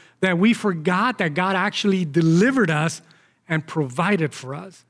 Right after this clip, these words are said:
I mean, it really is a bad thing that I, th-, I think you would agree that we all struggle with. Here it is, the people of Israel, after witnessing unthinkable miracles,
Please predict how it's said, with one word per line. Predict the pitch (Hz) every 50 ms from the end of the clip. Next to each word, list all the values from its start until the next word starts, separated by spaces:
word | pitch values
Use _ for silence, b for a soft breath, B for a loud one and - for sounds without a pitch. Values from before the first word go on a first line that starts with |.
| _ _ _ _ _ _ _ _ _ _ _ _ _ -
I | 196
mean, | 185 185 180
it | 180 175
really | 170 214 277 294 254 190 185
is | 208 254 254 202 156 156
a | 175 170 147
bad | 143 139 170 175 190 - -
thing | 208 196 190 165
that | 170 160 151
I, | 147 147
th-, | - - - 202 147 -
I | - 139 147
think | - - 214 202 170
you | 202 196
would | 180 165
agree | 151 131 180 202 202
that | 165 156 156
we | 156 175 185
all | 185 185 185 180 160
struggle | - - - 220 262 277 226 165
with. | 135 147 190 208 - _ _ _ _ _ _ _ _ _ _ _ _ _ _ _ _ _ _ _
Here | _ - - 254 294 320 330
it | 294
is, | 277 226 180 156
the | 190
people | - - - 262 294 277 320 311 302
of | 269 196
Israel, | 208 220 190 170 175 160 151 151 147 160 175 -
after | 180 202 220 - - 202
witnessing | 190 170 165 196 277 302 294 294 269 - - 226 208 196
unthinkable | 180 185 196 185 - - - - 285 311 320 311 330 302 294 269 226
miracles, | 202 196 214 247 277 277 240 - 156 156 156 151 -